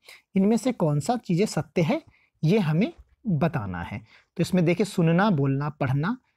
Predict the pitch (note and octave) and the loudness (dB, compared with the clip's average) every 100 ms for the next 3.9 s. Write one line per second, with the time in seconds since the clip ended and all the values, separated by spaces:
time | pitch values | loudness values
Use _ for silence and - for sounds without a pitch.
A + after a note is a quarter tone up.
0 | _ _ - D#3 - F3 D3 G#3+ - _ | _ _ 0 0 2 0 -2 -4 -12 _
1 | _ - - B2 B2 C#3 G#3 G#3+ A3 B3+ | _ -14 -8 -4 -4 -2 -2 -2 -4 -8
2 | B3+ _ _ _ _ _ _ C3 A#2+ - | -12 _ _ _ _ _ _ -8 -4 -2
3 | F#3 A3 E3+ D#3+ F3+ G3 F#3+ A3 | -4 -2 0 2 2 2 0 0